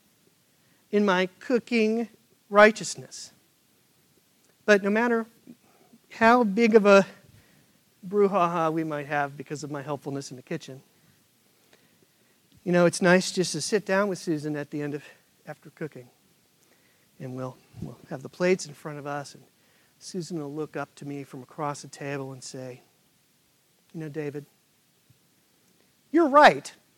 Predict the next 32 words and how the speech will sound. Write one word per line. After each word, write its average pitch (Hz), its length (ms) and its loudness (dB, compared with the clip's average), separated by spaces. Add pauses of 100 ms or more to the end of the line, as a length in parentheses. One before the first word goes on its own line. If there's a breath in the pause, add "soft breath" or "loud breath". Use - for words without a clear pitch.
(200 soft breath)
I 247 80 12
shouldn't 349 480 6
have 262 400 10
done 240 180 10
that 220 160 4
with 202 120 0
the 220 60 -4
knife. 185 240 4
I 233 80 4
should 330 240 6
have 247 200 8
done 220 160 12
it 190 100 0
with 202 180 6
the 190 80 -4
food 160 220 0
processor. 147 500 0
That 175 160 2
would 165 100 -2
have 147 80 -4
been 139 160 -6
much 131 180 -12
easier." - 320 -18 (720 soft breath)
Oh, 156 140 -4
it - 140 -8
feels 180 200 -6
so 127 220 -10
good. 113 340 -16 (1040 soft breath)
It 175 80 -12
feels 226 240 4
so 240 400 8
good 254 680 8